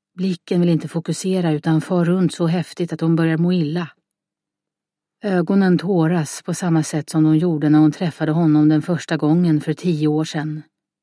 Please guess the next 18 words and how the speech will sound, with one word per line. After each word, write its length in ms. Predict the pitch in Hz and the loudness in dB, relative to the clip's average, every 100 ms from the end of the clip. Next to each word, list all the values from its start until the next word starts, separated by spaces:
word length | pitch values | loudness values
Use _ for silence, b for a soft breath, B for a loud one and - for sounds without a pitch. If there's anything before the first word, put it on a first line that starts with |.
| _ _ _ _ _ _ _ _ _ _ _ _ _ _ _ _ _ _ _ _ | _ _ _ _ _ _ _ _ _ _ _ _ _ _ _ _ _ _ _ _
Hon 160 | 269 233 | 6 8
sitter 320 | 220 214 226 | 6 2 2
ensam 580 | 240 180 156 - 202 180 | 4 4 4 2 -2 0
på 80 | 185 | -2
ett 80 | |
hotellrum 680 | 175 175 208 165 147 185 165 | -2 -4 -2 -2 0 0 2
och 140 | 160 147 | 2 -2
skakar 600 | - 214 156 143 185 180 | -6 -2 -2 -4 -4 -2
av 140 | 160 | -4
gråt 480 | 180 214 165 135 - | 0 0 0 -2 -2
när 240 | 165 160 | 2 2
ljudet 480 | 156 156 156 160 156 | 2 0 0 -2 -4
från 200 | - 165 | 0 0
T 220 | 175 190 | 0 -2
V-sändningen 680 | 151 143 160 156 156 165 160 | -2 -2 0 2 2 2 0
plötsligt 420 | 160 175 - 147 | 0 -6 -4 -6
ändrar 320 | 165 156 160 156 | -2 0 0 -2
karaktär. 800 | 170 165 - 214 175 165 160 | -4 -6 -6 -8 -8 -8 -14